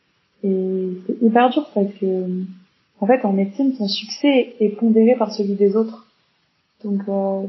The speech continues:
t'as du mal à te dire, euh, je m'arrête, parce que si je m'arrête, bah, les autres, ils continuent. Et c'est dur. En dehors de, de ce côté décès, moi, j'ai vu la différence aussi sur ma famille. J'ai vu mes, mes petits cousins grandir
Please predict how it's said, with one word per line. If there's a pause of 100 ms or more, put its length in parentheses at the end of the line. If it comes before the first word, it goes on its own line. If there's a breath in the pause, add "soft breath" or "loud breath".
t'as
du
mal
à
te
dire,
euh,
je
m'arrête,
parce
que
si
je
m'arrête, (160)
bah,
les
autres,
ils
continuent. (420)
Et
c'est
dur. (840)
En
dehors
de,
de
ce
côté
décès,
moi,
j'ai
vu
la
différence
aussi
sur
ma
famille.
J'ai
vu
mes,
mes
petits
cousins
grandir